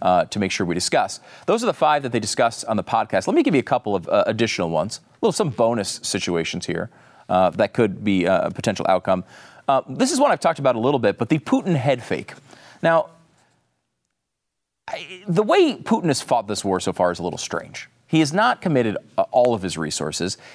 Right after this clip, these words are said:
He hasn't done things that he sort of promised he would do, taking out, you know, electricity and cyber, um, uh, cyber attacks and, uh, uh, um, uh, you know, a real all-out attack on the Capitol. It's possible he's just waiting and he's slow playing it. But the fact that he hasn't even,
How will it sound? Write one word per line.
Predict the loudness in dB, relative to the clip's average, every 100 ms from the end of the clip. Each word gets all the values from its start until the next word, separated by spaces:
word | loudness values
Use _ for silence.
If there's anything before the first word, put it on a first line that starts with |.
| 2
He | 4
hasn't | 2 0
done | 0 0
things | 2 2 2 0
that | 0
he | 0
sort | 2 0
of | -2 -4
promised | 0 2 2 -2 -2
he | -2
would | -2 -4
do, | -4 -4
taking | -4 -4 0 0
out, | 0 -2 -8
you | -4
know, | -4 -4 -8 -16 -12 -2
electricity | 0 0 0 0 0 0 0 0
and | -2
cyber, | -2 0 0 0 0 2
um, | 2 2 0 -2
uh, | 0 0 -2
cyber | -2 0 0 -2
attacks | -2 -4 -4 -4 -6 -4
and, | -4 -6 -14 -20 -6 -2
uh, |
uh, | 0 2 4 4 4
um, | 0 0
uh, | 2 2
you | 2
know, | 0 0
a | 0
real | 4 4 2
all-out | 2 4 4 4 2
attack | 0 0 0 -2 -2
on | -2
the | 0
Capitol. | -2 -2 -6 -10
It's | -8
possible | -2 -2 0 -2
he's | -2
just | -2 -2
waiting | 0 0 0 0
and |
he's | -2
slow | -2 0 2 0
playing | -2 -4 -2 -4
it. | -8 -12 -20 -6
But | -4
the | 2
fact | 2 2
that | 0
he | 2
hasn't | 2 0
even, | -2 0 2 0